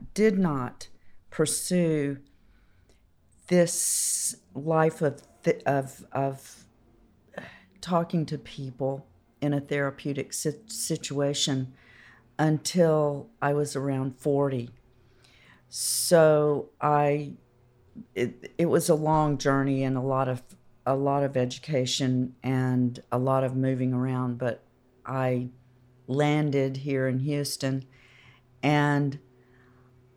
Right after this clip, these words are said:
I started flying back and forth to Zurich to study. <clears throat> And in my, in writing a thesis for my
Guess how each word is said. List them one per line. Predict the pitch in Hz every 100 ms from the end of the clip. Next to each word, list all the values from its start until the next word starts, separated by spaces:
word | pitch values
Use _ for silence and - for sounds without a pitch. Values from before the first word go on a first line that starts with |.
| 139
I | 143 147 147 135 131 - -
started | - - - - - 165 147 147 143 -
flying | 143 143 143 151 147
back | 139 139 131
and | 139 127
forth | 131 135 139 131 _ - -
to | - 165 147 131
Zurich | - - 131 131 147 143 -
to | - 143 127 123 120 - _ -
study. | - - 151 139 135 135 143 - - - - _ _ - -
<clears throat> | 175 147 135 -
And | 160 156 143 139 139 _ _ - - _ _ _ _ _ _ _ _ _ _ _ _ _ _ _
in | 160 175 175
my, | 165 151 143 135 - -
in | - 160 156
writing | 151 156 165 165 151
a | 135
thesis | - 160 160 - 165 139 - - - -
for | 156 147 143
my | 139 131 127 127